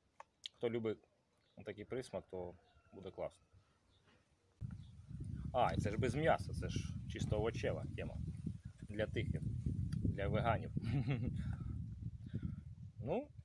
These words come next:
ну, надалі що в нас там залишилось? А, до речі, да, я гречку по-, посмакую. А ти?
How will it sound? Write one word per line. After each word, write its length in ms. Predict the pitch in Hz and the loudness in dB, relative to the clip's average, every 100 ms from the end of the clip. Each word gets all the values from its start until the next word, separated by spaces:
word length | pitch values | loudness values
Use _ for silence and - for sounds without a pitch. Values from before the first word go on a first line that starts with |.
| - - | -18 -16
ну, 160 | 123 139 | -6 2
надалі 380 | 156 143 151 139 | 4 8 6 6
що 140 | - | 0
в 40 | 147 | 0
нас 140 | 120 | 0
там 160 | 131 120 | 0 2
залишилось? 680 | 143 202 - 110 - - _ _ _ _ _ - - | 2 0 0 -2 -2 -12 _ _ _ _ _ -20 -8
А, 300 | 113 120 107 | 2 4 4
до 140 | 92 120 | 4 2
речі, 200 | 113 110 | 0 2
да, 140 | 123 | 4
я 160 | 127 98 | 6 4
гречку 360 | 104 90 - | 2 -4 -8
по-, 180 | - 95 - - | -8 -8 -8 -10
посмакую. 600 | 95 - 107 - - 90 85 - _ - - | -10 -6 -6 -6 -6 -8 -10 -16 _ -18 -10
А 120 | - - | -6 0
ти? 220 | - | 0